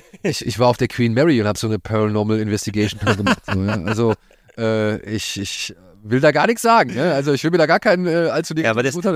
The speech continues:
Speaker 1: erlauben.
Speaker 2: es ist, es ist ein reiches Feld, um dann sehr viel mit diesen Sachen zu machen, für, weil, weil ja so viel, ob jetzt Streamen, Influenzen, Geister, äh, entdecken, das ist ein ko-, komplett, kompletter Geschäftszweig, wo dann Serien und Filme gemacht werden, ne? Echte Geister im Geisterhaus.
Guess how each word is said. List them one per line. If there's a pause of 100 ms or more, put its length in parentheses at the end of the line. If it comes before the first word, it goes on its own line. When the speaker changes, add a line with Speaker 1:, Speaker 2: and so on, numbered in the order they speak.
Speaker 1:
erlauben.
Speaker 2:
es
ist,
es
ist
ein
reiches
Feld,
um
dann
sehr
viel
mit
diesen
Sachen
zu
machen,
für,
weil,
weil
ja
so
viel,
ob
jetzt (220)
Streamen,
Influenzen,
Geister, (320)
äh,
entdecken,
das
ist
ein
ko-,
komplett, (220)
kompletter
Geschäftszweig,
wo
dann
Serien
und
Filme
gemacht
werden,
ne?
Echte
Geister
im
Geisterhaus.